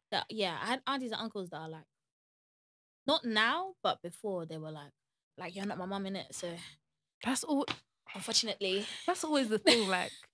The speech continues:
Speaker 2: "You're not my parent."
Speaker 1: "You're not my dad."
Speaker 2: So, <laughs> literally,
Speaker 1: <laughs>
Speaker 2: like, "You're not my dad."
Speaker 1: "You're
Speaker 2: So I
Speaker 1: not
Speaker 2: don't
Speaker 1: my dad."
Speaker 2: understand, like, why, like, obviously, some people's opinions are valued,
Speaker 1: Yeah.
Speaker 2: but more time, like,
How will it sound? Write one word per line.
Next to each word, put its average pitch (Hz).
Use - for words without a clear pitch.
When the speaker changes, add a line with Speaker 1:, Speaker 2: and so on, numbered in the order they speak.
Speaker 2:
"You're 208
not 311
my 220
parent." 196
Speaker 1:
"You're 233
not 339
my 349
dad." 370
Speaker 2:
So, 220
<laughs> 320
literally, 302
Speaker 1:
<laughs> -
Speaker 2:
like, 214
"You're 247
not 294
my 233
dad." 226
Speaker 1:
"You're 381
Speaker 2:
So 240
I -
Speaker 1:
not -
Speaker 2:
don't -
Speaker 1:
my 233
dad." 214
Speaker 2:
understand, 190
like, 165
why, 175
like, 202
obviously, 226
some 214
people's 202
opinions 160
are 156
valued, 170
Speaker 1:
Yeah. 214
Speaker 2:
but -
more 180
time, 165
like, 156